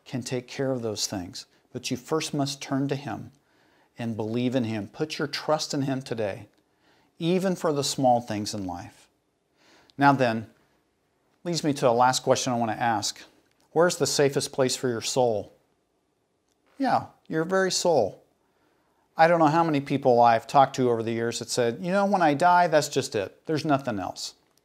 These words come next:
But it's times like this, people begin to wonder. In fact, maybe you're wondering about that. And Jesus would say to you today, "Ask me questions. Give me your soul."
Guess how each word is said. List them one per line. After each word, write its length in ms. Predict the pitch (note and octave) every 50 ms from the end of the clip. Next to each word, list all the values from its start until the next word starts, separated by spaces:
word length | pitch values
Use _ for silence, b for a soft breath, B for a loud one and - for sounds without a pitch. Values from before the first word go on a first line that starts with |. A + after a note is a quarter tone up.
| _ _ _ _ _ _ _ _ _ _ _ _ _ -
But 100 | C#3 C3+
it's 160 | C#3 C3 C#3
times 440 | - - - D3+ D#3 E3 D#3+ D#3+ -
like 220 | C#3+ C3+ C3+ C#3
this, 280 | - D3 D3+ E3+ F3 -
people 400 | - _ - - A#2+ A2+ - C3+
begin 300 | B2 C3+ B2+ D3 D3 D#3
to 60 | D#3
wonder. 400 | D3 D#3+ F3 F#3+ E3+ A2 E2+ - - _ _ _ _ _ _ _ _ _ _ _ _ _ _
In 60 | - E3
fact, 160 | A3 A#3 G#3+
maybe 240 | D3+ E3 F#3 F#3 D3
you're 160 | D#3+ G#3 A3
wondering 420 | F#3+ B2+ A2 G2+ G2+ F#2+ F#2+ G2
about 320 | G2 F#2+ - - - - -
that. 240 | - - - - _ _ _ _ _ _ _ _ _ _ _ _ _ _ _ _ _ _ b b b b b
And 180 | C3 C3 B2+
Jesus 480 | A#2 - F#3 A3+ C4 B3 C#4 B3+ A#3 -
would 160 | F3 D#3 -
say 360 | - - - - F3 E3+ F3+
to 180 | F3 - - D#3
you 100 | D3 C#3
today, 540 | C#3 - D3 B2 A#2+ G#2+ G2 G2 G2 G2+ - _ _ _ _ _ _ _ _ _ _ _ _ _ -
"Ask 260 | E3+ E3+ F3 - -
me 80 | - D3+
questions. 680 | C#3+ - F3+ F3+ - - - - G#2+ A2+ - - - _ _ _ _ _ _ _ _ _ _ _ _ _ _ _ _ _ _ _ _ _ _ _ _ _ _ _ - C#3
Give 200 | B2+ D#3 E3 F3+
me 120 | F#3 E3+
your 120 | D#3+ D3+
soul." 480 | D3 - - E3+ F3 F3 B1 - -